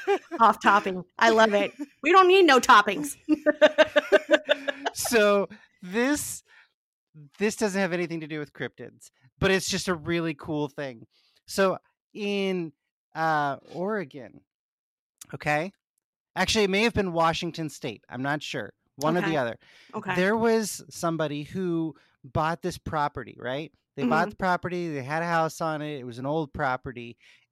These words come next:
Speaker 1: And so after they bought the property, they went out into, you know, their backyard, which was several acres, and they found this well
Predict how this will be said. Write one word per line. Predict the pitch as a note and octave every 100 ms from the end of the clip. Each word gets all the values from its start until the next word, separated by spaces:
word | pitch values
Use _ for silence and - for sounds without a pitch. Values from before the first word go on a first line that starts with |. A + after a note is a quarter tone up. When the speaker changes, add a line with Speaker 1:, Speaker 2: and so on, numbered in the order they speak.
| -
Speaker 1:
And | F3+ F3 E3+ E3+ E3 E3 D3 - _ _ _ _
so | - - G3 E3+ E3 D3+ _ _ _ _ _ _ _ _
after | D3+ F#3+ A#3
they | G#3+ F3 _ _
bought | E3+ F3
the | -
property, | G3+ E3 -
they | E3+ E3
went | D3 E3+
out | F3 E3 D#3+ -
into, | E3 D#3+ D3+ - F3 D#3 D3+ C3 _ _ _ -
you | D#3
know, |
their | C3 D3
backyard, | D3+ C3+ - G#3+ G3+ D#3+ F3
which | D#3+ -
was | D3+ C3+
several | - - F3 D3 D3+ A#2+
acres, | C3 C3 C3+ C#3 - - _ _
and | F3 F3
they | E3+
found | - D3 C#3+ C#3+
this | C#3+ C3+ -
well | E3 A3+ E3 F#2